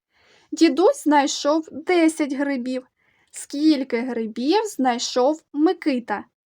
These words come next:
Це задача на знаходження невідомого доданка. І розв'язують її дією віднімання.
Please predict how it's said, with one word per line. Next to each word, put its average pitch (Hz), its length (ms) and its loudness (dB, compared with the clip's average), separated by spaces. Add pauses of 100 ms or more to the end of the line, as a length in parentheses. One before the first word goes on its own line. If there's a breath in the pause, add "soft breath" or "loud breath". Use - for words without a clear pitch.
(720)
Це 370 360 2
задача 226 680 0
на 370 220 2
знаходження 370 1000 2
невідомого 285 1040 2
доданка. 247 840 0 (440)
І 392 140 6
розв'язують 269 1000 2
її 262 540 0
дією 320 580 4
віднімання. 277 880 2